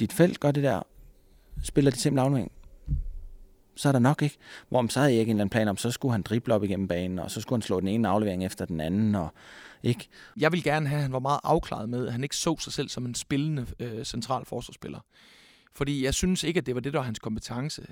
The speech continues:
Speaker 2: Det kunne han. Øh, og i dag, i en ældre alder, er han blevet bedre til det. Men hans helt store force på banen, det var at være fremadrettet,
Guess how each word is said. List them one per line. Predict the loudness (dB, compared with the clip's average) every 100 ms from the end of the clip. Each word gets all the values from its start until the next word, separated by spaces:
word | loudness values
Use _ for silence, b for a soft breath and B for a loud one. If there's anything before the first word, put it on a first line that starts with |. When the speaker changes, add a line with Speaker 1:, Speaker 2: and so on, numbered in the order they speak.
| -12
Speaker 2:
Det | -2
kunne | 6 6 6
han. | 2 -6 -16 b b b b b b -6
Øh, | -4 -4 -6
og | -6
i | -2
dag, | 2 2
i | 2 -2
en | -2
ældre | -2 -2 -4
alder, | -4
er | -4
han | -2
blevet | 0 2
bedre | 4 4 2
til | -2 -8
det. | -8 -10
Men | -4 -4 -4 -6 b b b b b b b
hans | -2 4
helt | 4
store | 6 6 6
force | 4 4 6 2
på | -4 -4
banen, | -2 -2 -2
det | 2
var | 4 2 0
at | -8
være | -10
fremadrettet, | 0 4 4 4 -2 -4